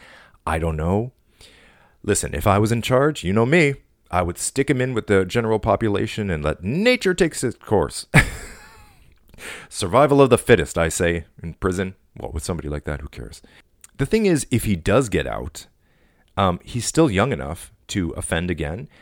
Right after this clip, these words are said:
And it also sets a precedent. It's basically saying, "Hey, listen, you know, you can do whatever you want in Colombia because, yeah, you'll pay a little time, but you'll get out eventually." Let's just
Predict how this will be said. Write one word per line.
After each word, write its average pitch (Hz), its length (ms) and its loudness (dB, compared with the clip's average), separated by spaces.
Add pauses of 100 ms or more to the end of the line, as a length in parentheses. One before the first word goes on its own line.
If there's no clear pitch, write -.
(140)
And 180 100 4
it 190 100 6
also 220 240 4
sets - 240 0
a - 60 -4
precedent. - 600 -4 (100)
It's 98 300 0
basically 117 440 0
saying, 104 480 -2 (320)
"Hey, 151 140 4
listen, 110 460 -2
you 98 100 -6
know, 85 240 -6
you 135 100 -4
can 165 120 0
do 143 100 4
whatever 120 240 8
you 107 120 4
want 151 180 2
in 165 60 -8
Colombia 104 460 0 (380)
because, 95 540 0
yeah, - 160 0
you'll - 160 0
pay 107 160 -2
a 101 60 0
little 95 200 0
time, 110 320 -2
but 85 220 -2 (100)
you'll 160 160 -2
get 90 140 0
out 78 120 -4
eventually." 87 520 -2 (640)
Let's 101 300 2
just - 440 -4